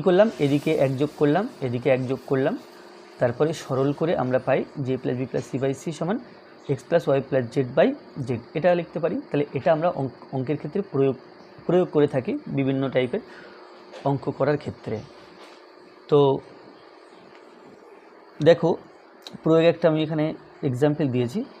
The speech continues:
A plus B by C সমান B plus C by A সমান C plus A by B হলে দেখাও যে ওয়ান by A সমান ওয়ান by B সমান ওয়ান by C, এটা দেখাতে হবে। বা আমরা বলতে পারতাম যে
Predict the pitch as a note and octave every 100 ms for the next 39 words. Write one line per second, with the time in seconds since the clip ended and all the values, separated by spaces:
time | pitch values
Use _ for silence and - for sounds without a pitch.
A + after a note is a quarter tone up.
0 | - - - D3 D3+ D3+ D3+ C#3 B2 B2+
1 | C#3 C3 B2+ A#2+ - D#3 F3 - D3+ D3+
2 | D3+ B2 B2+ C3+ B2+ - C3 B2 B2+ -
3 | D#3 D#3+ D3 D#3 B3 - - C#3+ - C3+
4 | C3 - D3+ G3+ - B2+ B2+ A#2 D#3+ D3+
5 | C3 G3 - - - - - - B2 C#3
6 | F3 F#3+ C#3+ F#3+ - - - - - -
7 | - - - - C#3+ D3+ E3+ F3+ F3 F3+
8 | - - - D3 D3+ C#3 B2 C#3+ D3 F3
9 | A#3 - D3 F3 B2 A2+ A2 A#2 - -
10 | - - - - - F#3+ F3 A#2+ A#2 B2+
11 | A2 A2 D3 F3 - E3 D3+ C#3 C3+ C3+
12 | C#3 - C#3+ C#3